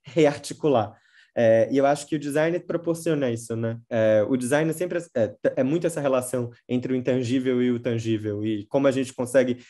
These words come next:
in-, é, tangibilizar alguma coisa. E, enfim, quando a gente tá olhando pra esses tangíveis, a gente também tá pensando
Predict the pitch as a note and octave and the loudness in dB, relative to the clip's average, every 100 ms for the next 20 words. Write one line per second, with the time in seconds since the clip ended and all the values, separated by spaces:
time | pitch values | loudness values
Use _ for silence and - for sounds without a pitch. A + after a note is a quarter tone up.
0 | - C#3+ C#3+ - B2+ A2+ D3+ D3 C#3 C#3 | -4 -4 -4 -2 0 2 2 2 2 0
1 | C3 A#2+ B2+ B2 A#2+ B2 A#2+ - G#2+ G#2 | 0 0 2 2 0 -4 -6 -6 -6 -6
2 | G#2+ _ _ _ - A#2+ A#2 A#2 C#3 - | -14 _ _ _ -2 0 2 2 0 -2
3 | B2 A#2 B2+ B2 C3 - C#3 C3+ D#3 E3+ | -4 0 0 0 -2 0 4 6 6 4
4 | D#3 D3 D3 - C3+ C3 D#3+ D#3+ D3+ C#3 | -2 -6 -6 -2 -2 0 0 2 2 -2
5 | C#3 C#3 C3+ D#3 D#3 D#3 D3+ C#3+ C#3 | -4 -4 -4 -4 -4 -4 -2 -4 -4